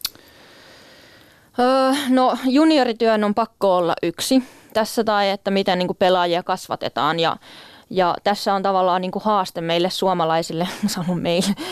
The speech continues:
meille suomalaisille valmentajille tai suomalaisille valmentajille ylipäätänsä, että myös sinne suuntaan me on niinku katsottava ja mietittävä, miten siellä saralla niinku kehitytään, koska he ovat ne loppupeleissä, jotka niinku kasvattaa meidän pelaajia, ja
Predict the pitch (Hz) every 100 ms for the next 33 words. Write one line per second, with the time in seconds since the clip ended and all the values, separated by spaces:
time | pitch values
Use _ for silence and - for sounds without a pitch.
0 | 302 220 220 226 220 202 185 170 180 180
1 | 175 190 175 170 - - 170 - 202 202
2 | 190 175 180 175 185 170 160 160 170 -
3 | - 170 170 165 160 151 156 160 170 -
4 | - - - 170 - - - - 202 196
5 | 220 202 190 - 175 170 165 165 170 -
6 | - 175 165 165 - 185 - 185 - 151
7 | 147 160 170 170 170 160 156 160 165 170
8 | 175 - 190 180 160 - 143 139 156 151
9 | 147 160 - 156 170 170 170 160 180 -
10 | 185 196 190 165 - 175 - - 175 -
11 | - 156 160 175 165 - - 156 165 170
12 | 180 190 180 - 160 156 160 156 160 170
13 | 165 165 165 170 - - - 165